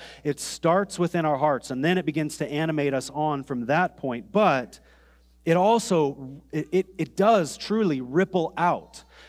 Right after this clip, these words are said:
when, when the good news of Jesus captivates our hearts, it begins to move out, bringing wholeness to our relationships, bringing wholeness to our work,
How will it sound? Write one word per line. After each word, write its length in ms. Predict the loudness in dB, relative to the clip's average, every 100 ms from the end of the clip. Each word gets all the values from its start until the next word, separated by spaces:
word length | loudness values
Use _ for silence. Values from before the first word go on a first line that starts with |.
| -4
when, 260 | -2 -2 -4
when 300 | -2 0 -2 -8 -20 -6
the 100 | -6
good 260 | 4 4
news 200 | 4 0
of 80 | -2
Jesus 520 | -2 0 0 -2 -8
captivates 1040 | -8 -6 2 2 2 -2 2 0 0 -4 -12 -2
our 280 | 2 4 2
hearts, 480 | 2 2 2 -4 -6
it 180 | -4 -2
begins 400 | -4 0 -2 -2
to 100 | -6
move 600 | -6 -4 -2 0 2 0 -4
out, 540 | 0 2 2 0 -8 -20 -20 -20 -8
bringing 320 | -2 0 -2
wholeness 540 | 0 0 2 0 -4 -4
to 160 | -2
our 120 | -2
relationships, 1080 | -2 -4 -4 -4 -6 -6 -2 -2 -4 -12 -12 -14 -20 -4
bringing 220 | -2 0
wholeness 420 | 0 0 0 -4 -2
to 200 | 0 0
our 180 | -2
work, 520 | -4 0 0 0 -6